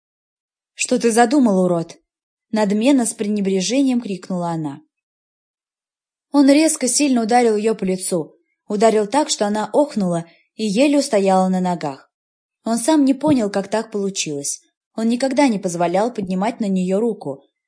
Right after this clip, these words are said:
Она посмотрела на него, но в глазах он уловил страх. Она боялась. Первый раз он видел,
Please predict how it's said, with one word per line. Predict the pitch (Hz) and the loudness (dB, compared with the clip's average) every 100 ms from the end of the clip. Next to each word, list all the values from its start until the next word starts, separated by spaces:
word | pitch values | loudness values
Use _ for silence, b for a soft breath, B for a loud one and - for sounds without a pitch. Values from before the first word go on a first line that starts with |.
| - | -8
Она | 208 233 | -4 -2
посмотрела | 233 233 226 233 269 240 214 | -2 -4 -4 0 0 2 0
на | 202 | 0
него, | 190 185 208 285 277 _ _ - | 0 -2 -2 -2 -4 _ _ -6
но | 214 | -4
в | 196 | 2
глазах | 202 196 202 233 294 | 2 2 2 0 2
он | 262 | 2
уловил | 233 196 180 185 | 2 0 0 -4
страх. | - 160 131 - _ _ _ - | -4 -8 -8 -12 _ _ _ -8
Она | 196 202 | -2 0
боялась. | 196 190 175 139 147 - - _ _ _ _ _ - | 2 0 -2 -6 -8 -10 -10 _ _ _ _ _ -2
Первый | 269 302 277 | 2 4 4
раз | 269 233 196 | 4 2 -2
он | 180 | -4
видел, | 165 247 196 165 | -2 -2 0 -2